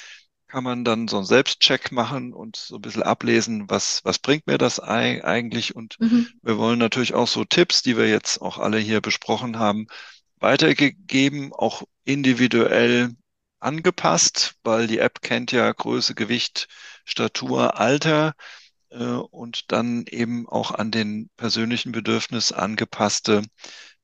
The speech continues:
Speaker 1: äh, Empfehlungen geben. Und
Speaker 2: Mhm.
Speaker 1: wer sich dafür interessiert, kann auf die Homepage gehen und sich auch für das Newsletter schon registrieren,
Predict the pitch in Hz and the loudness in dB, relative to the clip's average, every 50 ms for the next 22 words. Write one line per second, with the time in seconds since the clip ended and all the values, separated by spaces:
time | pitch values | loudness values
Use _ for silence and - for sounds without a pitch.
0 | _ _ - 107 107 110 110 113 113 110 - - 117 120 117 - 127 127 139 143 | _ _ -4 -2 0 0 0 0 0 -2 -2 -2 -2 -2 2 4 6 8 8 8
1 | 123 113 107 98 90 92 90 87 85 87 87 90 - _ - - - - - - | 8 6 4 0 0 2 0 0 0 -2 -8 -14 -16 _ -20 -18 -16 -16 -16 -18
2 | - _ _ _ - 120 113 110 113 - 196 101 110 - - - - - 117 120 | -20 _ _ _ -4 -2 -2 0 0 0 0 2 2 2 2 0 0 2 2 2
3 | 117 117 127 - - 123 - - 131 123 110 - 123 110 - 165 185 214 220 - | 4 4 2 0 0 0 0 0 -2 -2 0 0 0 2 4 4 4 4 2 0
4 | - - 135 131 - - - - 120 110 107 131 147 175 - - 175 156 - - | -2 -4 -4 -4 -4 -4 -4 -2 -2 -2 0 -2 -2 -2 0 0 0 2 4 2
5 | - - 139 143 151 151 131 123 107 120 117 - - - 117 107 - - 113 101 | 2 4 2 2 2 0 -2 -2 -2 -2 -2 -2 -2 -2 -2 -4 -2 -2 -2 -2
6 | 104 101 - - 123 127 151 170 - - 160 151 - 156 143 - - 139 135 131 | 0 0 -2 -2 -2 -2 -2 0 2 2 2 2 4 2 2 2 0 -2 -4 -2
7 | 123 117 113 117 117 - - - - 139 165 196 214 220 | -2 0 2 2 2 0 0 2 2 4 4 4 4 2